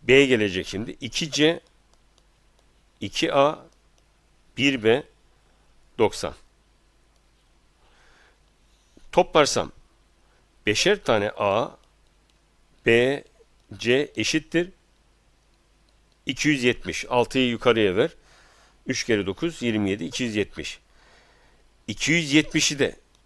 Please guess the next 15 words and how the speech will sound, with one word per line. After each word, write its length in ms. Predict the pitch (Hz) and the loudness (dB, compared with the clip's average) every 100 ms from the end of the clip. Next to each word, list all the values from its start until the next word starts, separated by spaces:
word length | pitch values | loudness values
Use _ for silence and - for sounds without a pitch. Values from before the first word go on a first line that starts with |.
| _ _ - | _ _ -20
beşe 400 | 107 107 120 170 | -2 2 4 4
bölersem, 500 | 147 104 90 - 175 - - _ _ _ _ _ _ _ _ _ - | 4 2 0 0 0 -2 -20 _ _ _ _ _ _ _ _ _ -8
e, 320 | 107 104 98 | -4 -4 4
beş 240 | 123 131 - | 4 4 4
kere 240 | 127 117 | 4 4
beş, 260 | 104 - 110 | 0 -2 0
yirmi 300 | 131 139 139 | 2 4 4
beş, 420 | 165 - - - _ _ _ _ _ _ - | 4 2 -8 -14 _ _ _ _ _ _ 2
dört, 240 | 139 160 - | 4 4 4
elli 300 | 139 127 104 | 2 4 2
dört. 200 | 82 - - _ _ _ _ _ _ _ _ _ _ _ _ _ _ _ _ _ _ _ _ _ _ _ _ _ _ _ _ _ - | 0 -4 -20 _ _ _ _ _ _ _ _ _ _ _ _ _ _ _ _ _ _ _ _ _ _ _ _ _ _ _ _ _ 0
Yani 380 | 131 117 127 - _ - _ - | 4 6 4 0 _ -20 _ -2
üç 240 | 170 - | 0 -2
ayrıtın 540 | - 120 117 113 - 87 | 0 0 2 -2 -6 -6
toplamı, 580 | - 143 - 104 113 | 0 -2 2 0 0